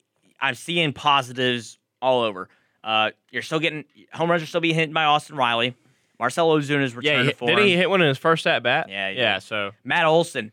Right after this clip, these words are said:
Speaker 1: three ninety-one. He's hitting the ball well. I, I, I just like where we are at, especially considering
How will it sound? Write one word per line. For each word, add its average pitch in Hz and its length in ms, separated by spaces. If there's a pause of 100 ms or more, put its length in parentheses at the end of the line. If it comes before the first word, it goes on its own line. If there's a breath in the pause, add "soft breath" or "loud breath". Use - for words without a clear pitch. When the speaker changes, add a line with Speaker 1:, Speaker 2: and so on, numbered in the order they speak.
(100)
Speaker 1:
three 143 260
ninety-one. 151 720 (420)
He's 143 260
hitting 160 180
the 120 60
ball 117 260
well. 110 320 (840)
I, 151 280
I, 143 220
I 160 140
just 156 120
like 147 380
where 139 440 (100)
we 131 140
are 147 180
at, 160 240
especially 147 340
considering 135 420